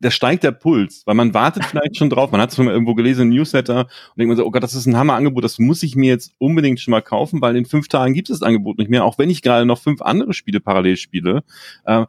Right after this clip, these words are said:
Speaker 1: weil so schnell wird das garantiert nicht wieder im Sale kommen. Das,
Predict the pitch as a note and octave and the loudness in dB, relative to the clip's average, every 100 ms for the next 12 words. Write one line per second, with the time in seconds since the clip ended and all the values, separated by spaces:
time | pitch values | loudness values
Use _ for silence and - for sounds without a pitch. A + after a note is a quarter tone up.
0 | _ - A#2+ F#2+ D#3 - D3+ D3+ B2+ C3+ | _ -2 0 2 0 0 2 2 0 -2
1 | B2+ B2 A#2+ A2+ C#3+ - D3 - G2+ F2+ | -2 0 0 0 -2 0 -2 -2 0 0
2 | E2 - E2+ D#2+ - E2 D#2 _ - - | -2 -2 -2 -2 -4 -8 -8 _ -20 -6
3 | A2+ - | -4 -4